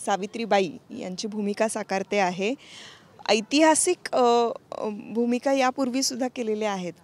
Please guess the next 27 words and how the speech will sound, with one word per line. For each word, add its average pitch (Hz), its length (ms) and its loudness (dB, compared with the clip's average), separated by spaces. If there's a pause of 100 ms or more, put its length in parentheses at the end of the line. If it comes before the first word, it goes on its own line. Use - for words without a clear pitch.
पण 202 160 -4 (140)
ही 214 460 -8 (240)
खरंच 233 300 -2
विशेष 202 360 -4
आहे 180 100 -6
माझ्यासाठी. 175 580 -10
म्हणजे - 680 -16
काशीबाई 208 440 -6
मी 226 120 -4
केलं 214 260 -4
होतं, 220 340 -4 (600)
पण, 202 200 -2
अ, 208 180 -4 (220)
त्यानंतर 220 440 0
मला 208 220 -2
असं 202 200 -6
वाटतं 196 280 -6 (140)
की 202 280 -10
सावित्रीबाई 190 640 -6
ही 190 200 -12
खूप 220 220 -12
महत्त्वाची 196 520 -8
भूमिका 180 420 -10
आहे, 165 260 -8 (600)
कारण 214 320 2 (200)
यामध्ये, 220 800 0 (380)
अ, - 120 -6